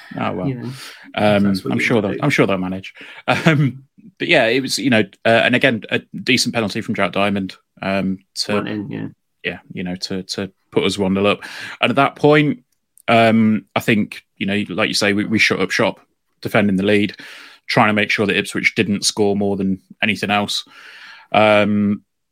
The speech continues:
Speaker 1: obviously, the, you know, the other big talking point, which we're gonna come to a little bit later on, um, was, was Matty Virtue pulling up at one point, uh, which looked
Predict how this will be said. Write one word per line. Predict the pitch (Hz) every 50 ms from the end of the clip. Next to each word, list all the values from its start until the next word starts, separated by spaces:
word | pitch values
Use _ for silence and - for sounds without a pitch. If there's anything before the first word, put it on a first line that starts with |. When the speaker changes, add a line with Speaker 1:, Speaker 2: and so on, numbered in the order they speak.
| _ _ _ _ _
Speaker 1:
obviously, | - - - 107 98
the, | 104 - - - - - - - - -
you | 101
know, | 101 98 - - _ _ _ _ -
the | 135 123
other | 107 110
big | 90 113 98 -
talking | - 117 107 - 110 104
point, | 92 117 107 98
which | 113 104 90 -
we're | 110 98
gonna | 104 104 101
come | - 110 98
to | - 104
a | 101
little | 101 95 -
bit | 98 95
later | 95 95 - - 104 104
on, | 101 98 95 95 - _ - _ -
um, | 98 95 95 98 95 98 95 95 92 -
was, | 98 92 90 - -
was | 101 95 92
Matty | 110 101 73 87
Virtue | 87 104 98 92 - - 98
pulling | 95 - 107 104 98 98
up | 95 -
at | -
one | 95 101 95 92
point, | - 104 104 101 - - 80 - _ _ -
uh, | 92 92 95 92
which | 92 - - - - - - - - - - - - - - _ _ _ -
looked | 110 110 110 110 - - - - -